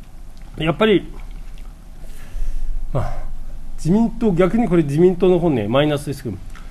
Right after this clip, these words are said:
自民党がね、あまり圧勝は圧勝でね、三百を超えるということで、まあ、自民党のね、圧勝論があって、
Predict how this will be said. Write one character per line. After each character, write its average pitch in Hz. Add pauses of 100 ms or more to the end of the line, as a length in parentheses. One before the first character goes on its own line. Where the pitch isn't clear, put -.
(140)
自 156
民 226
党 214
が 214
ね、 185
あ 147
ま 196
り 202
圧 165
勝 226
は 208
圧 196
勝 185
で 185
ね、 190 (840)
三 220
百 160
を 131
超 165
え 160
る 156
と 156
い 131
う 123
こ 127
と 123
で、 120 (420)
ま 175
あ、 143
自 139
民 202
党 196
の 190
ね、 131
圧 160
勝 240
論 160
が 123
あ 147
っ 147
て、 110